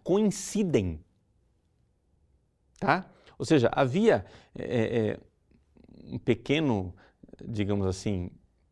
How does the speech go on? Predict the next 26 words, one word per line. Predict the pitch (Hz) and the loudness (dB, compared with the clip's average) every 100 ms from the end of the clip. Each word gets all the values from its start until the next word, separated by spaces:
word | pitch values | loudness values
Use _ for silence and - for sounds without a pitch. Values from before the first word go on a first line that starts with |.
| _ _ _ _ _ _ _ - | _ _ _ _ _ _ _ -6
rebanho | 104 120 107 98 110 107 98 92 - _ - | 0 2 2 0 0 0 -2 -6 -14 _ -8
não | 110 117 123 123 | -2 0 0 0
cristão | 123 113 - 156 | -4 -4 -4 -4
que | 165 185 | -2 -2
eram | 180 | -2
judeus, | 165 160 147 131 - - _ _ _ _ _ _ _ | -2 -2 -2 -4 -10 -16 _ _ _ _ _ _ _
que | - | -4
eram | 110 | -2
tolerados, | 107 143 147 135 127 123 123 - - - - | 0 0 2 2 2 0 -10 -14 -20 -20 -12
né? | 107 120 135 - _ - | -8 -6 -8 -20 _ -10
É, | 107 104 101 101 | -4 -2 -2 -2
às | 104 98 | -2 0
vezes | 110 104 | -2 -2
colocados | 110 104 104 104 | -4 0 -2 0
em | 131 | -2
guetos, | 127 131 131 - - - - - _ _ _ _ _ _ | 2 0 0 -6 -12 -12 -18 -20 _ _ _ _ _ _
né, | 101 101 | -8 -6
durante | 104 101 95 | -4 -6 -4
a | 101 | -4
Idade | 110 117 | -4 -4
Média, | 139 139 127 120 117 117 _ _ _ | -2 -2 -2 -6 -10 -12 _ _ _
et | 120 - | -14 -8
cetera | 107 | -8
e | 120 | -4
tal, | - 135 135 - - | -2 -2 -4 -18 -4
mas | 135 143 | -2 -2